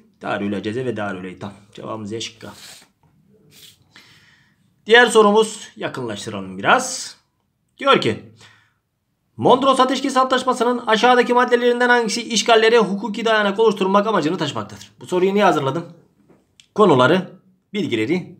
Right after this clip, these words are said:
tazeleyin diye. Burada neyi arayacağız?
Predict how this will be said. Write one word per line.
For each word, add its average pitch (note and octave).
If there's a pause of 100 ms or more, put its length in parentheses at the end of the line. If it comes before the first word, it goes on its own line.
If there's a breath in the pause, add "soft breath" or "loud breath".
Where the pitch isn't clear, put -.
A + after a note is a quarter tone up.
tazeleyin A2+
diye. A2 (300 loud breath)
Burada C4+
neyi A#3
arayacağız? A3